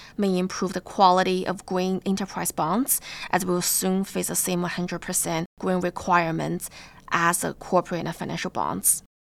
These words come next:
In general, we think China is making progress in aligning with international green bond standards as it further opens domestic capital markets. But at the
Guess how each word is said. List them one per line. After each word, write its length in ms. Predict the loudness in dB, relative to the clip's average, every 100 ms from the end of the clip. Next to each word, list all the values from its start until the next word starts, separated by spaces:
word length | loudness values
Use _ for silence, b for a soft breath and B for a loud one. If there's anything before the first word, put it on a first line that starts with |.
| -2
In 160 | 0
general, 560 | 2 2 2 2 0 0
we 220 | 4 4
think 260 | 4 2 2
China 260 | 4 4
is 120 | 4 2
making 260 | 0 0
progress 680 | 0 -2 0 2 2 0 -4 -2
in 120 | 0
aligning 440 | 0 2 0 0 -2
with 160 | -2
international 680 | -4 -4 -4 -4 -4 -4 -4
green 220 | -2 0
bond 180 | 2 2
standards 540 | 0 -4 -4 -4 -4 -6 0
as 100 | 2
it 120 | 2
further 420 | 2 2 2 2
opens 640 | 0 -2 0 0 0 0 -2 -2
domestic 400 | -2 0 0 -4
capital 240 | -4 -4 -4
markets. 680 | -2 -2 -4 -4 0 -2 -2 0
But 100 |
at 60 |
the 40 | 2